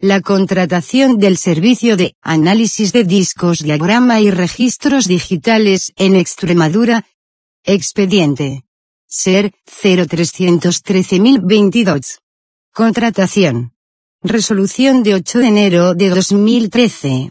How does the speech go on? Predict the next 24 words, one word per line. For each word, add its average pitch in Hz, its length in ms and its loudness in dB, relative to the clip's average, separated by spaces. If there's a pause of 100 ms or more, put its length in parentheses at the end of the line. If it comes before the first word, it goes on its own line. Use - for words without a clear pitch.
(140)
de 214 200 0
la 196 140 2
Secretaría 202 720 0
General, 240 640 0 (280)
por 208 160 0
la 196 160 2
que 208 140 -2
se 208 180 -2
convoca, 175 760 0 (160)
por 170 160 -2
procedimiento 175 960 0
abierto 214 420 0
y 208 140 2
tramitación 185 880 0
anticipada, 190 1000 0 (160)
la 196 220 0
contratación 196 1000 0
del 196 200 2
servicio 208 580 0
de 180 240 -2
diseño, 160 720 0
desarrollo 214 920 0
e 208 80 0
implantación, 220 1080 2